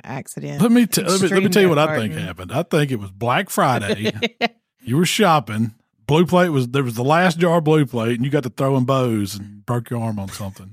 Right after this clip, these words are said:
Speaker 1: <laughs> That's a better story than
Speaker 2: That's
Speaker 1: what
Speaker 2: a better,
Speaker 1: actually happened.
Speaker 2: <laughs> that's a better story.
Speaker 1: <laughs>
Speaker 2: We'll go with that. Don't mess with Shell. She'll, <laughs> she'll throw, she'll throw, she'll throw bows.
Speaker 1: You should see the other woman.
Speaker 2: Yeah.
Speaker 1: Uh, I tripped and fell. <laughs>
Speaker 2: Tripped and fell.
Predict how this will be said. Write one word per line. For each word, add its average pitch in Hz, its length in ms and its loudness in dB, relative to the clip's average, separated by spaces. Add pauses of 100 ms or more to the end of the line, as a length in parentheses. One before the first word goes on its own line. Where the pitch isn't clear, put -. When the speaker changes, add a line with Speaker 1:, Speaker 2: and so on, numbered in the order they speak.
Speaker 1:
<laughs> - 100 -20
That's 190 260 -4
a 214 120 -4
better 165 240 -4
story 156 320 -6
than 151 120 -2
Speaker 2:
That's 156 80 2 (340)
Speaker 1:
what 202 120 4
Speaker 2:
a 170 60 0
better, - 60 0
Speaker 1:
actually - 20 4 (200)
happened. - 200 2
Speaker 2:
<laughs> 190 60 0
that's 180 100 2
a 180 40 2
better 151 280 2
story. - 220 -10 (300)
Speaker 1:
<laughs> - 640 -16
Speaker 2:
We'll 170 100 4
go 151 160 4
with 110 100 -2
that. 95 240 -8 (840)
Don't 156 220 4
mess 151 240 4
with 110 100 -2
Shell. 120 440 -2
She'll, 143 280 -2 (140)
<laughs> - 300 -4
she'll - 180 -4 (160)
throw, 127 200 0 (140)
she'll 151 220 2
throw, 120 400 2
she'll 151 200 0
throw 131 260 0
bows. 107 500 -4
Speaker 1:
You 180 80 6
should 175 160 -4
see 170 160 0
the 160 140 -4
other 139 180 -4
woman. 127 240 -4
Speaker 2:
Yeah. 107 200 -6 (800)
Speaker 1:
Uh, 180 180 2 (120)
I 180 60 0
tripped - 340 -6
and 143 160 -10
fell. 135 280 -10 (340)
<laughs> - 280 -4
Speaker 2:
Tripped 170 300 2
and 165 120 4
fell. - 600 -2